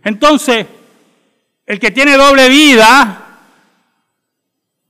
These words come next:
el que busca vivir en una forma astuta, contraria a la ley de Dios, por eso el apóstol Pablo dice, "No andando con astucia,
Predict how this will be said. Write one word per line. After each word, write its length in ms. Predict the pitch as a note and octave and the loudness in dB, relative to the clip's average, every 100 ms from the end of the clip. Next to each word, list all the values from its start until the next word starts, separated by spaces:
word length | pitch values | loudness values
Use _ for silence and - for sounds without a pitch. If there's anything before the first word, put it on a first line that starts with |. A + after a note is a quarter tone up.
| _ | _
el 160 | F#3 F3+ | -12 -6
que 100 | G3+ | -6
busca 280 | G#3+ C#4 B3 | -4 -4 -4
vivir 280 | A#3+ C4+ | -2 -2
en 140 | B3+ A#3+ | -2 -2
una 160 | B3+ | -4
forma 640 | A3 B3+ B3+ B3 A#3 B3+ - | -2 -2 0 0 -2 -2 -2
astuta, 640 | G#3+ - - C#4 C#4+ B3+ | -4 -4 -8 -6 -4 -4
contraria 560 | A#3+ G#3 F#3+ C4 C4+ B3 | -4 -6 -2 -2 0 0
a 40 | |
la 140 | A3+ G#3+ | 2 0
ley 200 | B3+ C4+ | 0 0
de 120 | B3+ | -2
Dios, 400 | B3+ C#4+ C4 A3+ - - | -4 -6 -6 -12 -20 -8
por 140 | G#3 | -4
eso 100 | G#3+ | -2
el 80 | B3+ | -2
apóstol 400 | A3+ B3 B3+ B3 | 0 -2 -2 -4
Pablo 260 | G#3+ C4 B3 | -2 -2 0
dice, 380 | C4 A#3 G#3+ - - - | -2 -4 -6 -6 -8 -2
"No 140 | A3+ | 2
andando 540 | D#4 D#4 D4 F4 D#4+ | 2 2 2 2 0
con 160 | C#4 B3+ | 0 0
astucia, 680 | A3+ - D#4+ E4 A3 F3 | -2 -2 -2 -2 -2 -2